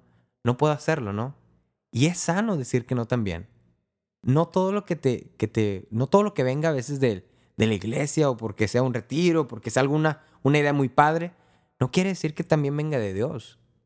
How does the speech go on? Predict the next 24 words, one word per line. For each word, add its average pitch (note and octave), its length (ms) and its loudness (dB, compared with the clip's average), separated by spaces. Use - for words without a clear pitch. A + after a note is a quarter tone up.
O A2 120 -4
sea, B2 180 2
tienes C3 240 -2
que - 160 0
discernir. B2 680 -2
No A#2 180 -2
puedes F3 220 4
estar D#3 380 -2
decidiendo C#3+ 760 -4
sí D#3+ 240 2
a D3+ 100 0
todo, G#2 220 -4
sí C#3+ 160 -2
a C#3 100 -2
todo. G#2 320 -4
Esta - 240 4
voz F#3 180 2
de F#3+ 80 0
Dios E3+ 240 0
que E3 120 -2
te, C3+ 280 0
que A#2+ 120 -2
te A#2+ 140 -2
dije B2 540 -4